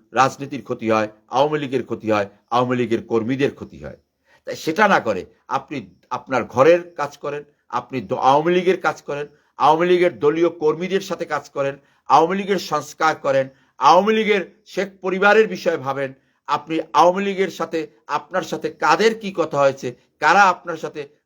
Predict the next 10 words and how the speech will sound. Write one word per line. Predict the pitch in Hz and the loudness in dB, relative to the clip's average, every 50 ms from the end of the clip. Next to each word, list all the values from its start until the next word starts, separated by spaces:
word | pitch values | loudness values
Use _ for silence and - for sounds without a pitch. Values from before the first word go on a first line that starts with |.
| _ - | _ -6
বেইমানি | - 151 170 170 175 190 190 190 185 | -4 -2 -2 0 2 0 2 0 0
করেছে, | 190 165 156 151 143 - 135 123 - _ _ _ _ | -2 -2 -2 -2 -4 -10 -12 -14 -14 _ _ _ _
বিট্রে | 92 104 185 196 - - - 196 185 | -4 -4 -4 -4 -4 -8 -8 -6 0
করেছে, | 175 175 160 156 147 - 143 127 - _ _ _ _ | 2 2 2 2 0 -4 -10 -10 -10 _ _ _ _
কাদেরকে | - 151 156 170 202 240 240 - 226 208 | 0 2 2 4 4 0 0 2 2 2
আপনার | 180 175 - 180 160 | 2 2 0 -6 -6
সাথে | - - 147 143 - 160 | -6 -4 -8 -6 -4 -4
রাখলে | 156 156 - - 147 123 | -6 -6 -6 -8 -10 -10
ভালো | 113 120 151 175 180 175 | -4 0 4 6 6 6
হতো, | 175 175 175 147 135 - | 6 4 -2 -14 -16 -16